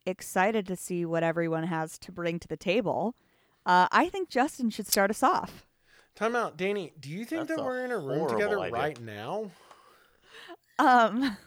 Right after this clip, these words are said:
Speaker 1: <laughs> like, we're in, like, a virtual room.
Speaker 3: It's about as close as we've gotten in years.
Speaker 2: Yeah, it's true. Is, is Danny dying?
Speaker 1: I, I swallowed
Speaker 3: But
Speaker 1: a
Speaker 3: her
Speaker 1: nut.
Speaker 3: face was as red as mine.
Speaker 1: <laughs> I'm drinking tea with nuts in it.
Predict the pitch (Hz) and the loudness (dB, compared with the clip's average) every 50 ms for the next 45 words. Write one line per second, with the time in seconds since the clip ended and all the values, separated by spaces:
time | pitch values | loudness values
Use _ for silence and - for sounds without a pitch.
0 | _ _ _ _ _ _ _ - 233 254 247 - 269 285 - - 247 262 269 254 | _ _ _ _ _ _ _ -4 -2 -2 -2 -2 -4 -4 -2 0 2 2 4 2
1 | 254 233 240 214 196 185 175 160 175 - - - 214 165 147 151 147 143 151 147 | 2 0 -2 -4 -4 -4 -4 -4 -4 -4 -4 -4 -2 -2 -2 -2 -2 -2 -2 -2
2 | 147 170 202 226 - - - 147 151 147 139 139 - - 165 170 170 170 180 175 | -2 -2 -2 -4 -4 -4 0 2 4 4 2 0 -2 0 2 2 2 0 -6 -6
3 | 160 160 156 160 156 156 156 147 139 127 123 123 123 107 95 95 - - - - | -6 -4 2 4 4 4 4 4 0 -6 -6 -4 -2 -2 -2 -4 -6 -10 -12 -14
4 | _ _ _ _ - 139 131 123 117 117 117 120 113 _ _ _ _ _ _ _ | _ _ _ _ -12 -10 -10 -8 -10 -10 -12 -14 -18 _ _ _ _ _ _ _
5 | - - - - 113 107 107 113 117 110 _ _ _ _ _ _ _ _ _ _ | -20 -20 -20 -20 -18 -18 -18 -18 -20 -20 _ _ _ _ _ _ _ _ _ _
6 | _ _ - 170 160 151 190 196 - 202 175 135 - 170 202 262 311 349 349 302 | _ _ -6 -6 -4 -4 -6 -4 -4 -4 -2 -2 0 0 0 0 0 0 -2 -2
7 | 185 131 127 104 110 110 107 113 127 131 135 135 135 - _ _ _ _ _ _ | -4 -6 -6 -6 -8 -10 -12 -12 -12 -12 -12 -14 -16 -18 _ _ _ _ _ _
8 | _ _ - 233 254 262 262 269 254 - - _ - 240 285 262 - - - 277 | _ _ 2 4 6 6 6 6 4 2 2 _ 6 6 6 4 2 -4 -4 2
9 | 285 269 277 277 277 262 269 247 - - 151 214 240 226 226 226 208 - - 156 | 6 8 8 10 8 8 6 6 6 6 10 10 10 12 12 10 8 8 6 6
10 | - 165 160 156 143 120 - 127 131 123 113 110 107 120 117 107 90 87 - - | 6 6 6 4 0 0 2 4 4 2 2 0 0 2 2 2 0 -2 -6 -12
11 | _ _ _ _ _ _ _ - 415 - _ _ _ _ _ _ _ _ _ _ | _ _ _ _ _ _ _ -20 -20 -20 _ _ _ _ _ _ _ _ _ _
12 | - - - _ _ _ _ _ _ _ _ _ _ 262 269 269 254 277 277 262 | -20 -20 -20 _ _ _ _ _ _ _ _ _ _ -8 -6 -6 -6 -6 -6 -8
13 | 262 - 277 247 240 - - 285 247 247 220 214 226 - 226 226 220 226 - - | -6 -8 -8 -8 -8 -10 -8 -8 -6 -4 -4 -4 -4 0 2 2 2 2 0 -2
14 | - 220 220 202 - | -4 -4 -2 -4 -6